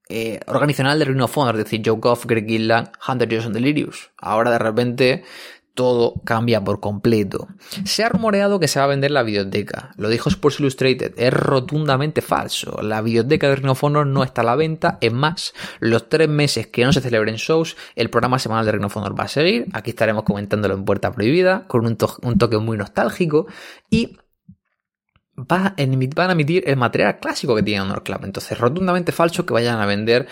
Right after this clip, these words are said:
la videoteca. Sobre todo porque tanto All Elite como Impact como W W E han negado esta información, según informe a Dave Meltzer. Y Dave Meltzer tiene conexión directa con Hunter Johnson Delirious, por lo tanto, tiene fuente directa de primera mano con Ring of Honor.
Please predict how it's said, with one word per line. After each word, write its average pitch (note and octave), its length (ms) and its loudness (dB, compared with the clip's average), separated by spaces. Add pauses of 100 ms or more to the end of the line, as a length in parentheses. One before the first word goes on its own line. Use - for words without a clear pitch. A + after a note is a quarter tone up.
(200)
la A2 300 0
videoteca. G2 640 -2
Sobre A#2 240 2
todo D3+ 220 2
porque - 240 0
tanto G#2+ 400 0
All D3+ 140 4
Elite A2 300 0
como G#2 360 0
Impact C#3+ 360 0
como G#2 220 -2
W G#2+ 180 2
W G#2+ 280 2
E F#3 40 2 (120)
han C#3 320 0
negado D3 560 2
esta E3+ 200 -2
información, D3 560 0 (140)
según A#2+ 300 0
informe A#2 260 2
a G2+ 60 2
Dave B2+ 260 0
Meltzer. A#2 520 0 (140)
Y A#2+ 120 -6
Dave C3 180 2
Meltzer G#2+ 460 0
tiene C3 280 0
conexión G#2 460 -2
directa G#2+ 320 -2
con G2+ 140 -8
Hunter G2+ 440 -2
Johnson G#2 460 0
Delirious, A2+ 540 0
por C4 160 0
lo A2 100 2
tanto, G2+ 400 0 (240)
tiene A2+ 240 -4
fuente A2 320 0
directa G2+ 380 0
de G2 60 2
primera G2 260 -2
mano G2 280 0
con F#2+ 200 -4
Ring - 160 -2
of F#3+ 160 -2
Honor. G3+ 380 4